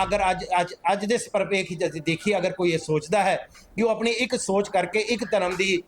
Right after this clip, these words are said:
ਇਸ, ਅਹ, ਦੇਸ਼ ਦੀ, ਹਿੰਦੁਸਤਾਨ ਦੇਸ਼ ਦੇ ਵਿੱਚ ਜੋ ਸਾਰੇ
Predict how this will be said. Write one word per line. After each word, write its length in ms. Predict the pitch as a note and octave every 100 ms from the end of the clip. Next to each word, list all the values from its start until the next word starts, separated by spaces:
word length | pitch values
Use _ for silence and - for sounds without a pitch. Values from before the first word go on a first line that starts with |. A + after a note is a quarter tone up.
| _ _
ਇਸ, 220 | A3 A#3+ A3+
ਅਹ, 720 | G#3 - _ - F3 E3+ E3 -
ਦੇਸ਼ 280 | G3 A#3 A3
ਦੀ, 260 | G3+ C#3 - _ - F3
ਹਿੰਦੁਸਤਾਨ 560 | G#3 G3+ - G3 A3+
ਦੇਸ਼ 300 | F#3 G3 G3
ਦੇ 120 | G#3
ਵਿੱਚ 260 | G3 G3 F3+
ਜੋ 240 | E3 F#3+ G#3
ਸਾਰੇ 500 | - E3+ F3+ G#3+